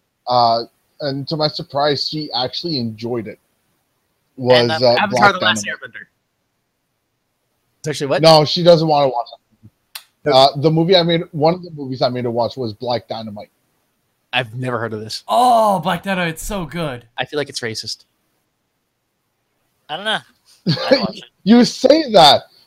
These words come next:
Speaker 1: but the movie
Speaker 3: Is
Speaker 1: is
Speaker 3: that
Speaker 1: a
Speaker 3: the,
Speaker 1: parody
Speaker 3: is it
Speaker 1: of
Speaker 3: the, yeah, I think I know what this is. I think I've seen it in a meme. Hold on.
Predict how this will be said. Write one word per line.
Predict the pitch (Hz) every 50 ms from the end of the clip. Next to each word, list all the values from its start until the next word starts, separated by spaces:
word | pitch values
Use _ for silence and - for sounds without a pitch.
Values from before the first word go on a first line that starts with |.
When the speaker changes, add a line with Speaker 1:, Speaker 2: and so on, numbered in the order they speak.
| _ _ _ _
Speaker 1:
but | 196 202 196 202 202 - _
the | 208 175 202 196
movie | 190 185 202 226 240 285 277
Speaker 3:
Is | 233 220
Speaker 1:
is | 220
Speaker 3:
that | 233 285 - -
Speaker 1:
a | 156
Speaker 3:
the, | 160
Speaker 1:
parody | 160 170 180 180 180 180 175
Speaker 3:
is | 175
it | - 151
Speaker 1:
of | 147 143 143
Speaker 3:
the, | - - _ _ _ _
yeah, | 208 208 175 151 139 139
I | 156 165
think | 226 277 - -
I | 254 214 190 185
know | 180
what | 175 170 165
this | - 135 - -
is. | 131
I | 139
think | - 196 220 240
I've | 202
seen | - - 190
it | 170 147
in | 131 127
a |
meme. | 120 120 127 123 113 107 107 110
Hold | 131 127 110
on. | 104 107 123